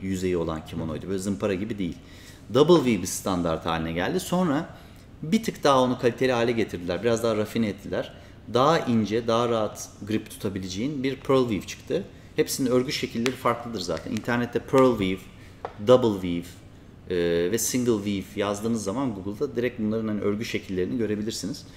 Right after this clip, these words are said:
Bunlardan bir tanesini seçmek gerekiyor. İşte bedenler de A bir, A iki, A üç, A dört falan diye gidiyor yani. Avaraj yüzde doksan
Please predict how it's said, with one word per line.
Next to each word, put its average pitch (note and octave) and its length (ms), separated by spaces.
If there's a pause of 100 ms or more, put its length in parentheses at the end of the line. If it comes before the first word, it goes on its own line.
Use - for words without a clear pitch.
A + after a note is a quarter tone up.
(360)
Bunlardan F3+ 440
bir F3 60
tanesini E3+ 320
seçmek G2+ 440
gerekiyor. F2 380
İşte D2 320 (400)
bedenler C3+ 560
de B2 180
A A#2+ 260
bir, B2 100 (140)
A A2+ 60
iki, A2+ 180
A A2+ 200
üç, A#2+ 140
A G#2+ 200
dört A2 200 (140)
falan G#2 260
diye A#2 120
gidiyor G#2 340
yani. D#2+ 320 (640)
Avaraj C3+ 400 (120)
yüzde B2 300
doksan C#3 480